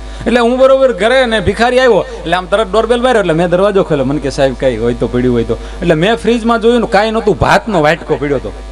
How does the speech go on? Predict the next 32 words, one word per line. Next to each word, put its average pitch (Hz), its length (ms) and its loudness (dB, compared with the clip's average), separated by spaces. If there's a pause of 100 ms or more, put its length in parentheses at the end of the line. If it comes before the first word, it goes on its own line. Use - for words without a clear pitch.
(720)
એટલે 123 220 -6
ભાત 165 320 0
કોરા 202 220 2
પડ્યા 208 220 2
હતા 214 160 0
ને, 151 120 -4
એટલે 143 260 -2
હું 180 200 2
આમ 180 120 -2
ભાતનો 170 400 -2
વાટકો 170 340 0
લઈને 156 220 -2
ગયો 160 240 0 (420)
દરવાજે. 113 420 0 (460)
"જોજો 175 280 2
સાહેબ," 98 200 -8 (260)
દરવાજે 175 360 2
ઉમરાની 185 340 2
અંદર 190 180 0
હું 185 200 2
ઊભો 190 180 2
છું, 196 420 -4
ઉમરાની 147 380 2
બહાર 131 180 2
ભિખારી 117 360 -2
ઊભો 98 200 -6
છે. - 100 -10 (540)
વાત 143 280 0
પકડજો, 143 380 -2
હાસ્ય 123 260 -2
ક્યાંથી 135 300 -2
ઉદ્ભવે. 101 420 -4